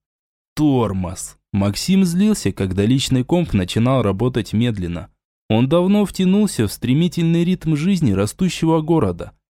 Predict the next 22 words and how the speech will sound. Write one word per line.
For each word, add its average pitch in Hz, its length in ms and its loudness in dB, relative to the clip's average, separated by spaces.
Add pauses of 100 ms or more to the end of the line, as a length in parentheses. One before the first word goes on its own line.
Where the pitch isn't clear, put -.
(120)
стал 117 440 0
его 139 180 2
частью, - 560 -4 (340)
во 101 200 2
многом 160 440 2
бессознательно 151 840 0
полагался 127 680 0
на 98 160 0
информационную 135 800 0
среду. 151 500 -4 (480)
Как 98 220 -6
будто 104 360 -2
в 98 60 -4
сети 127 380 -2
действительно 180 640 0
можно 165 320 2
было 151 260 2
найти 143 380 0
ответ 135 360 0
на 104 60 0
любой 127 360 0
вопрос. 131 520 -2